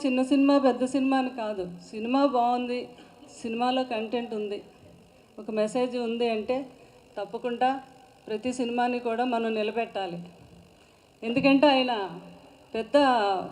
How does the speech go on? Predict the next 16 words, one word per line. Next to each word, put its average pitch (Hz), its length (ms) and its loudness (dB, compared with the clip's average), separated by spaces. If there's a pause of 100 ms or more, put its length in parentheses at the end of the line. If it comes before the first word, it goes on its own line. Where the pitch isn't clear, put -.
(360)
ప్రభాస్ 262 380 2
గారు 277 220 4
ఫ్యానే 254 380 2
కాదు, 240 460 4 (120)
మొత్తం 208 280 0
అక్కడ 240 260 4
ఉన్న, 240 180 2 (360)
ఉన్న 247 480 4 (380)
ఫ్యాన్స్ 254 320 4
అందరినీ 262 400 4
కూడా 262 260 4
ఎంతో 247 280 -4
బాగా 247 320 0
ఆయన 247 140 2
ఎంకరేజ్ 254 480 6
చేస్తారు 196 520 2